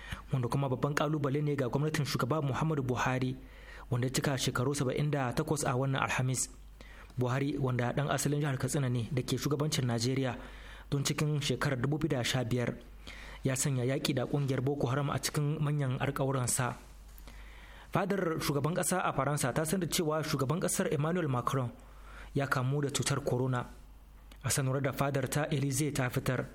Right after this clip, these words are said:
ta ce gwajin da aka yi wa shugaban ƙasar a ranar Alhamis, bayan ya soma jin wasu alamu,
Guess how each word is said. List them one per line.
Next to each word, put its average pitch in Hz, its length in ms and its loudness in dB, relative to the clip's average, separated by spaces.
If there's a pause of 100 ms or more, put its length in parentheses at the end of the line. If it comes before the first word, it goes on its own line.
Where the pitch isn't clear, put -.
(460)
ta 135 120 0
ce 123 220 0
gwajin 135 300 0
da - 120 -2
aka 147 160 2
yi 135 100 0
wa 143 220 0
shugaban 143 480 0
ƙasar 151 380 2
a 135 80 0
ranar 143 240 2
Alhamis, 127 480 0 (680)
bayan 131 680 2
ya 143 420 2
soma 135 380 2
jin 143 160 0
wasu 147 220 0
alamu, 123 440 2